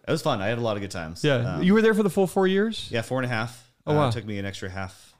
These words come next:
Speaker 1: half a year, but I think that's kinda semi normal.
Speaker 2: Yeah.
Speaker 1: Like I said, I changed my major a lot. Um, but it, college was fun. You know, just start to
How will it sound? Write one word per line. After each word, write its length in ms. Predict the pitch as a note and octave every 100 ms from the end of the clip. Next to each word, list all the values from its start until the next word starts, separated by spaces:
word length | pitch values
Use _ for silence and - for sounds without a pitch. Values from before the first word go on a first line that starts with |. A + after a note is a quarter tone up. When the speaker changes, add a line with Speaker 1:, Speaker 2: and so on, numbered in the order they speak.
| _
Speaker 1:
half 180 | F#2+ F#2
a 40 |
year, 160 | F#2 F#2+
but 120 | F2
I 40 |
think 180 | E2+ F2+ - - _ -
that's 220 | - - _ _
kinda 180 | - E2+
semi 380 | - F2+ E2+ E2+ E2+
normal. 320 | F2+ F2 F2+ F#2
Speaker 2:
Yeah. 260 | F3 D#3+
Speaker 1:
Like 220 | A2 A2+ A2
I 20 |
said, 120 | G#2
I 20 |
changed 220 | F2+ A#2 G2+
my 80 |
major 280 | F#2+ F#2+ F#2+
a 60 | F#2
lot. 340 | F2+ G2 - _ _
Um, 400 | - F#2+ F2 E2 - _ _
but 80 | -
it, 160 | C3 -
college 240 | C#3+ F3+
was 100 | C#3+
fun. 220 | D#3+ D#3 F#2+ _ _ _ _ _
You 60 | G2
know, 60 | G2
just 100 | -
start 240 | A2 A2
to 240 | G#2+ F2+